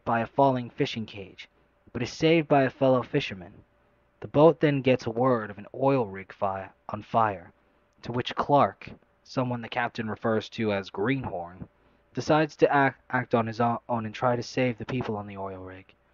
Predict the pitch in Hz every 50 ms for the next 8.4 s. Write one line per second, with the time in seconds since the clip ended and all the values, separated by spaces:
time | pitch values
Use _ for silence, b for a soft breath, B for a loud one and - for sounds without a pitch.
0 | _ _ _ _ _ _ _ _ _ _ - 151 - - - 175 147 131 147 147
1 | 156 - 156 151 147 147 143 143 131 127 - - 135 127 - - - - - -
2 | _ _ _ _ _ _ _ _ - - 156 170 - 185 - 165 160 156 - -
3 | - 139 127 - - - 165 143 - 139 120 113 117 117 113 - - 123 117 110
4 | 123 123 123 120 120 113 110 - - - 135 135 123 - b b b b b b
5 | b - 120 113 107 - - 113 104 104 - - 120 120 117 113 110 107 - -
6 | - 120 113 _ - 123 - - - 113 - 101 95 92 92 80 - - - -
7 | _ _ _ _ _ _ _ - - 135 147 139 - 135 - - 117 - - -
8 | 147 139 117 92 87 - -